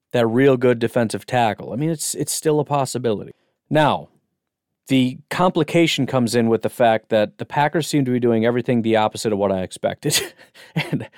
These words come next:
I'll happily own the fact that all my predictions are seemingly wrong, at least as far as my ability to read tea leaves, which, I, you know, that, that's also not going great right now. The deception out there, along with, uh,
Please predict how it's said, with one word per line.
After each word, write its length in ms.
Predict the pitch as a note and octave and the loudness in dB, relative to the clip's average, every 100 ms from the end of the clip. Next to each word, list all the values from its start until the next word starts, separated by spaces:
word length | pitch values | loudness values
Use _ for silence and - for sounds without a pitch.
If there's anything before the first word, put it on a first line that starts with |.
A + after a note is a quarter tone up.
| _ - | _ -6
I'll 140 | B2+ B2+ | -2 2
happily 460 | D3+ D#3+ D#3 C#3+ | 2 4 4 4
own 260 | B2+ C#3 C3 | 6 4 4
the 80 | A#2 | 2
fact 280 | B2 A2 A2+ | 2 2 2
that 100 | A2+ | 4
all 180 | C#3+ | 4
my 140 | D3+ B2+ | 4 0
predictions 580 | - A#2+ A2 A#2 G2+ G2+ | 2 2 2 -4 -6 -6
are 300 | - G#2 G2 | 0 0 0
seemingly 540 | - D#3 C#3+ A#2 G#2+ | -2 0 2 2 0
wrong, 360 | G2 G#2+ G#2+ A2 | 0 2 2 2
at 120 | A#2 | 2
least 280 | F#3+ E3+ C#3+ | 0 0 -2
as 100 | - | 0
far 300 | C#3+ C3+ C3 | 4 6 4
as 120 | A#2+ | 4
my 180 | A#2+ A#2 | 2 2
ability 420 | A#2 A#2+ A#2 A2+ | 2 2 2 -2
to 100 | A2+ | -2
read 220 | A2 G#2 | -4 -2
tea 180 | - D3+ | 0 0
leaves, 340 | A2 G#2+ A2 | 0 -2 -2
which, 360 | A2 G#2 - - _ _ _ _ _ - - - | -2 -2 -6 -16 _ _ _ _ _ -20 -16 -10
I, 160 | A2+ A2 C#2 | -10 -10 -8
you 140 | B2 | -4
know, 180 | A2+ F#2+ | -2 -2
that, 260 | G#2 A#2 A2 | 0 0 2
that's 180 | A#2+ A#2+ | 0 2
also 260 | B2 - | 2 2
not 200 | G#2+ G#2 | -2 0
going 260 | A2 G#2+ G2+ | 2 2 2
great 320 | G#2 G#2+ G2 - | 2 2 0 -2
right 200 | G#2 G2 | -2 -2
now. 240 | F#2+ F2 _ _ _ | -6 -10 _ _ _
The 80 | A#2 | -2
deception 520 | G#2+ - C#3+ - B2 | 0 2 2 2 0
out 200 | G#2+ G2+ | 2 2
there, 160 | G#2 G#2 | 2 4
along 320 | G2+ A2+ A2+ | 4 2 2
with, 260 | G#2 - A2 | 0 0 0
uh, 300 | G2+ G2 | 2 2